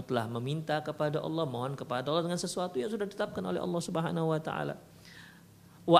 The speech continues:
ayyamun ma'dudah. Dan wa ayyaman ma-, wa ayyamun ma-, wa ayyamun ma'dudah, dan hari yang sudah terhitung. Jadi hari-hari kita hidup itu sudah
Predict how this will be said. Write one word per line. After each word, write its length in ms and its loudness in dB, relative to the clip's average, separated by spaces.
ayyamun 760 8
ma'dudah. 600 8
Dan 340 6
wa 160 6
ayyaman 420 6
ma-, 220 4
wa 160 6
ayyamun 420 6
ma-, 160 -2
wa 160 4
ayyamun 300 4
ma'dudah, 480 2
dan 240 4
hari 320 0
yang 160 2
sudah 260 2
terhitung. 480 0
Jadi 320 2
hari-hari 480 8
kita 220 2
hidup 320 4
itu 160 0
sudah 320 2